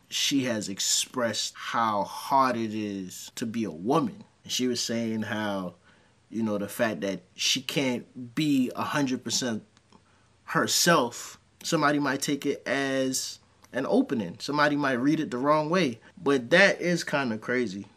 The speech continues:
The fact that they were trying to fly her out, you know what? Hold on, gangster. How about,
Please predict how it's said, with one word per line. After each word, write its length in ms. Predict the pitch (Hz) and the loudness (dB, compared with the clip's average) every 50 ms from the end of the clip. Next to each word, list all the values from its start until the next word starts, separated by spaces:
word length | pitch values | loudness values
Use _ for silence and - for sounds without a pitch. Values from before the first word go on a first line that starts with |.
| _ | _
The 100 | - 139 | -4 -2
fact 240 | - - 208 214 202 | 6 8 8 8 8
that 120 | 196 202 | 8 6
they 80 | 196 208 | 8 8
were 80 | 202 190 | 8 6
trying 200 | 180 190 175 165 | 6 4 2 2
to 40 | 160 | 0
fly 280 | - - 175 175 175 | 0 4 8 8 8
her 80 | 170 170 | 10 10
out, 340 | 156 156 180 196 - - - - | 8 8 8 8 6 4 -2 -2
you 80 | 202 240 | 2 4
know 180 | 254 190 147 | 4 4 4
what? 220 | 135 143 170 165 - | 2 0 0 -2 -2
Hold 240 | 170 180 175 143 | -2 -4 -4 -4
on, 140 | 101 - - - | -6 -10 -12 -14
gangster. 320 | - - - - - - - - _ _ _ _ _ _ - - - - - - _ _ _ _ - | -16 -16 -16 -18 -18 -20 -20 -20 _ _ _ _ _ _ -20 -20 -20 -20 -20 -20 _ _ _ _ -10
How 340 | - - - 240 311 359 359 | -10 -6 -4 -4 0 0 2
about, 440 | 320 190 165 151 113 98 90 - - | 2 4 4 4 4 4 0 -2 -6